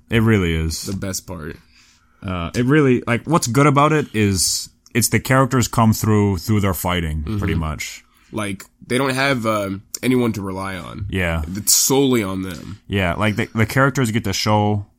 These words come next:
Speaker 1: like, their personalities and who they are
Speaker 2: Mm-hmm.
Speaker 1: through the way they fight.
Speaker 2: Yeah.
Speaker 1: It's pretty cool.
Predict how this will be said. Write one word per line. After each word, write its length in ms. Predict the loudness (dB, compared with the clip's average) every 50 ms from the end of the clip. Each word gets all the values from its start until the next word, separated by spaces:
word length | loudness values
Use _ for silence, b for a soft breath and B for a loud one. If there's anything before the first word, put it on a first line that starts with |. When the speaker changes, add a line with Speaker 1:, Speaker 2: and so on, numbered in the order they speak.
| _ _ _ _ _
Speaker 1:
like, 180 | -8 -6 -6 -4
their 140 | -4 -4
personalities 760 | -2 0 0 0 2 0 2 2 2 2 2 2 2 2 2 0
and 100 | -2 -2
who 120 | -2 -2
they 140 | -2 -2 0
are 440 | 0 2 2 4 4 2 0 -2 -4 -4
Speaker 2:
Mm-hmm. 320 | -4 -2 -2 -2 -4 -4
Speaker 1:
through 400 | -2 0 0 2 2 2 0 0
the 100 | -2 -2
way 160 | 0 0 0 0
they 120 | -2 -4
fight. 260 | -4 -4 -4 -4 -4 -4
Speaker 2:
Yeah. 40 | -6
Speaker 1:
It's 100 | -8 -6
pretty 200 | -4 -4 -4 -4
cool. 400 | -4 -6 -6 -6 -6 -8 -10